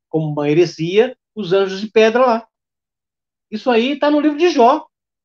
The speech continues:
A turma parece que nu-, nunca leu a Bíblia, né? <laughs> É porque eles leem tradu-, as traduções, né? Então, aquela geração é uma geração de gigantes. Noé não era do tamanho que nós temos hoje. Essas grandes almas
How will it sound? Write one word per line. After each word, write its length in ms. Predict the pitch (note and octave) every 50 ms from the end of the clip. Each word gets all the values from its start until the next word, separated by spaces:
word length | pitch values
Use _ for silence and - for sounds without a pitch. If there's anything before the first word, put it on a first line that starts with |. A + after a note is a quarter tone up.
| _ _ _
A 80 | -
turma 240 | - _ D4+ C#4+ D4
parece 200 | C4+ D4 D4 -
que 60 | D4
nu-, 100 | D4+ D#4
nunca 220 | C#4+ D#4 D#4+ E4+ E4
leu 140 | D#4+ D#4+
a 140 | D#4+ D#4+ D#4
Bíblia, 320 | A3+ A#3+ B3 A3 G#3 G3+ G3+
né? 100 | G3+ - - -
<laughs> 240 | A3 - F#3+ G3 - _ _ _ _ _
É 80 | A#3 A3
porque 220 | - - B3+ D#4
eles 160 | D4 C#4+ A#3
leem 200 | C4 D4+ D4+ C#4+
tradu-, 340 | C4+ D4 D4 C#4+ D4+ C4+ A3+ A3+
as 140 | A3+ A3 -
traduções, 680 | C4 C#4 C4 C#4 C#4 - - A#3 A3+ G#3+ G3 E3 D3+
né? 200 | D3 D#3+ F#3+ G#3+ - _ _ _ _ _ _ _ -
Então, 220 | - - B3 G#3+
aquela 520 | A#3+ A#3+ - _ _ C4+ C#4+ D#4+ D#4 C4+
geração 460 | A3 G#3 A3+ G#3+ F3+ D#3+ - - B3 B3
é 40 |
uma 200 | A#3+ A#3 A#3+ A3+
geração 600 | G#3 A3+ A3+ A3 A3 - - A3 A#3 B3+ B3+ A#3 G#3+
de 80 | G#3 A#3+
gigantes. 1300 | - E4+ D4 A3 A3+ A#3 A#3+ A#3 F#3 D#3 - - - E3 C3+ A#2 - - - - - - _ - _ _ _ _ _ _ _ _ _ _ _ _ _ _ _ _
Noé 640 | G3 A3 A#3 A3 A3 B3 D4 D4 A#3+ D#3+ C3+ A#2+ - _ _ _ _ _ _
não 180 | D3+ E3+ G3+ A3
era 200 | A3+ B3 C4+ C#4
do 140 | C4 D4 -
tamanho 520 | E4 E4 D4+ B3+ A3 A3 A#3+ C4 C#4 C4 -
que 80 | - D4
nós 180 | D4+ D#4 - -
temos 300 | E4 D#4+ D#4+ E4+ A#3+ B3
hoje. 460 | A#3+ A#3+ A3+ G3 D3+ C3+ C3 A#2 _ _ _ _ _ _ _ _ _ _ _ _ _ _ _ _ _
Essas 300 | - E3+ - C4+ A#3+ G3
grandes 460 | D#3+ D#3+ F#3 B3+ D4 C#4 B3+ F#3+ D#3
almas 640 | F3+ G3+ B3+ D4 C4+ A3+ F3 D3+ C#3+ C#3+ - _